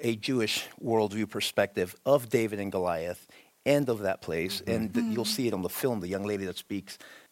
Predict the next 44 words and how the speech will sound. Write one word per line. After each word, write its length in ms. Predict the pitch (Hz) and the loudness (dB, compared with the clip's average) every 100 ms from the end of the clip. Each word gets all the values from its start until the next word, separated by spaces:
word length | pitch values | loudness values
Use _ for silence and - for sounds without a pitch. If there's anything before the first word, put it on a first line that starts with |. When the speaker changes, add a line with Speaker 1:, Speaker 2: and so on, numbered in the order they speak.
| _ - | _ -6
Speaker 1:
she 200 | - 135 | 4 4
almost 240 | 160 - | 6 4
gets 180 | 131 - | 2 2
emotional 560 | 92 160 - 123 82 | 2 4 4 2 2
over 260 | 82 82 - | 0 -2 -6
it, 140 | 90 - | -8 -4
you 160 | 135 98 | -2 0
know? 240 | 95 98 - - - | 0 -2 -6 -16 -12
So 140 | - 208 | 2 2
it 100 | 240 | 4
was, 140 | 220 | 2
Speaker 2:
Wow. 60 | 208 | 2
Speaker 1:
it's 160 | 233 202 | 0 2
a 40 | |
special 360 | - 208 - 151 | 4 2 2 0
place. 240 | 113 - | 0 2
And, 200 | 156 156 | -2 0
and 100 | 143 | 2
like 140 | 147 147 | 2 2
I 60 | |
said, 320 | 135 - 131 - - | 0 4 2 0 -10
for 220 | - 160 | -2 0
the 100 | 139 | 2
believer 420 | 135 147 170 156 | 4 6 6 4
that 260 | 127 120 120 | 2 0 2
does, 280 | 147 120 123 | 2 2 -8
that 180 | 135 101 _ - 101 151 _ 147 | -10 -10 _ -20 -20 -20 _ 0
doesn't 300 | 160 147 127 | 0 0 -2
yet 400 | 131 147 156 - | 0 4 4 4
have 540 | - 123 107 104 98 101 | 0 6 6 6 2 -4
this 220 | 117 - | 0 0
whole 300 | - 131 117 | 0 0 0
narrative 560 | 110 123 123 113 107 | 0 0 2 2 0
of 160 | 107 95 | -2 -2
the, 180 | 98 92 | -4 -2
of 200 | 101 95 | -6 -6
the, 280 | 101 - 107 | -6 -4 -4
of 140 | 95 | -4
the 180 | 98 92 | -4 -2
Watchers 400 | 101 110 113 98 | 2 2 2 -4
and 140 | 95 | -4
the, 220 | 90 87 - - - - - | -2 -2 -4 -16 -20 -18 -4
the 100 | 98 | 0
Nephilim, 600 | 117 135 95 92 87 | 2 2 2 0 -2